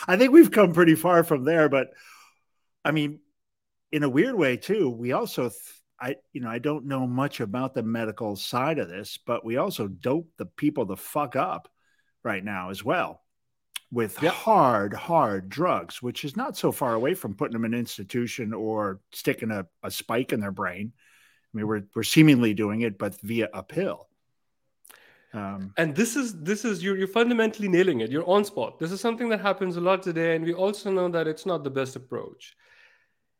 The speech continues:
Speaker 2: And this is exactly why I'm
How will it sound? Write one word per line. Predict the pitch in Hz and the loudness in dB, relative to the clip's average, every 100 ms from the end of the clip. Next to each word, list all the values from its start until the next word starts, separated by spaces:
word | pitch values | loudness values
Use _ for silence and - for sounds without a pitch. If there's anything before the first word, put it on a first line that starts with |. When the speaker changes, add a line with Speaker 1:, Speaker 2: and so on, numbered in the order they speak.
| - | 2
Speaker 2:
And | 185 190 190 - - _ - | 4 4 0 -10 -20 _ -14
this | 135 175 226 | 0 2 2
is | 285 233 | 2 0
exactly | 175 208 208 208 165 | 0 2 2 0 0
why | 147 135 117 117 139 180 _ _ | 2 2 0 -2 -6 -10 _ _
I'm | 156 160 165 160 156 | 4 6 4 2 -4